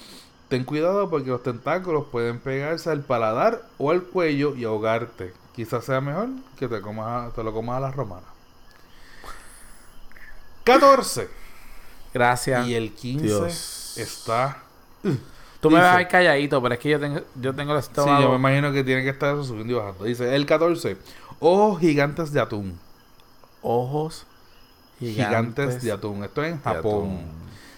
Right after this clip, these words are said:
Speaker 1: Si te gusta el sushi, si te apetece, se te apetece un ojo, entra a cualquier supermercado japonés y encontrarás una gran selección de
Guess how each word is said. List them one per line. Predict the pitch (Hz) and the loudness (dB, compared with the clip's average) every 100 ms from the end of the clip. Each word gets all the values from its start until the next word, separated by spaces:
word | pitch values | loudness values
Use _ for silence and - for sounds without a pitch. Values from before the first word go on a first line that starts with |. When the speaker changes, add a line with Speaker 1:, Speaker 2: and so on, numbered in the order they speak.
| - | -10
Speaker 1:
Si | - | -2
te | 147 143 | 2 2
gusta | 151 151 208 | 2 2 2
el | |
sushi, | 202 202 113 - 190 - - - - - - - - | 2 0 -2 -4 -12 -14 -20 -20 -20 -20 -20 -20 -14
si | - | -4
te | 135 | 0
apetece, | 127 123 117 113 - 147 147 | 2 2 2 0 0 -4 -4
se | - 123 | -6 -4
te | |
apetece | 120 117 113 110 113 - 160 | 0 0 -2 -4 -6 -4 -6
un | 160 165 - | -4 -8 -2
ojo, | 196 127 92 - - - - - - - - | 0 0 -2 -14 -20 -20 -20 -20 -20 -20 -6
entra | 185 240 240 226 214 | 0 0 2 2 2
a | |
cualquier | 180 151 160 | 2 0 -2
supermercado | 160 175 175 185 185 185 180 | -2 -2 -2 -2 2 2 4
japonés | 175 175 180 208 202 | 2 2 -2 -2 -4
y | |
encontrarás | 170 151 139 127 120 147 170 | -4 -2 -2 -2 -2 -2 -4
una | 156 120 | -4 -4
gran | 123 196 | -2 -2
selección | 196 196 160 180 180 | -2 -4 -2 -4 -2
de | 156 135 | 0 0